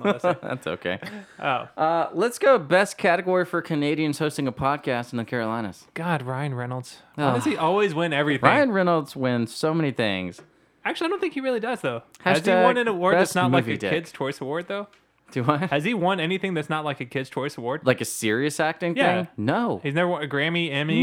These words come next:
Speaker 2: No.
Speaker 1: a Poughkeepsie or whatever. I don't know what those things are.
Speaker 2: National
Speaker 1: A
Speaker 2: Lampoon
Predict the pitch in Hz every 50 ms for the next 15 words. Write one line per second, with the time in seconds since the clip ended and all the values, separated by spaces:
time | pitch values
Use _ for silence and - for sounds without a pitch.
0 | 285 320 - - - - 330 - - - - _ _ _ - 127 123 120 - _
1 | _ _ _ _ _ _ 151 143 - _ _ _ - 127 - - 147 - - -
2 | 143 143 143 135 123 120 123 123 131 113 123 135 139 127 117 117 120 120 117 117
3 | 120 - - 131 123 123 127 127 _ _ _ - - 160 175 185 196 220 240 240
4 | - - 254 233 - - - - 139 135 127